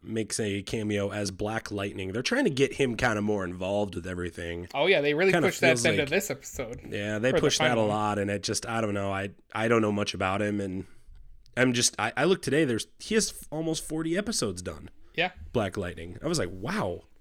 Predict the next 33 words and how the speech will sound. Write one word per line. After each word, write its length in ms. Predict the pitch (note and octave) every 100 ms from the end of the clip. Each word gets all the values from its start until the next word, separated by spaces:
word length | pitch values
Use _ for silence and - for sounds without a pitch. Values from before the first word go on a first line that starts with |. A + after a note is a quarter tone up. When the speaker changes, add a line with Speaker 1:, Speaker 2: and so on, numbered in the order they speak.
| - -
Speaker 2:
<laughs> 120 | D#3+ - - - - - -
Speaker 1:
That 80 | D#3
show's 200 | F#3+ A2
been 160 | B2
around, 340 | G#2+ C3+ F3+ G2
and 80 |
I 80 | G#2
have 120 | B2+
not 200 | A2+ A2+
watched 320 | A2 A2 - C3+
any 140 | E3+
of 100 | F#2
it. 220 | F2 - - - - _ _
Um, 680 | A#2 A2+ A2+ A2 A2 G#2 G#2 - - - - - - - _ - - _ _
uh, 180 | A#2 A2+
Osric 440 | A2+ C#3+ - F3 -
Chow 460 | - C#3 D#3 B2+
comes 320 | F#2+ C#3+ C3 B2+
in 100 | C3
as 160 | G#2+
Ryan 460 | G2+ G2+ B2 C3+ A#2+
Choi. 560 | - A#2 C3+ G2 G2 - - - _ _
Uh, 320 | G#2+ G2+ G2 G2
so 260 | - A#2+
Ryan 380 | G#2+ A2+ C3 A#2+
Choi 300 | - C3+ B2
obviously 580 | A#2+ A2+ A2 C3 A#2 A#2
is 200 | B2+ A2+
the 100 | A#2+
successor 640 | - A2+ - A#2 - A#2+
to 180 | A2 A#2
Ray 220 | G#2+ G#2+
Palmer. 500 | G2+ A#2+ B2+ D#3+ G3+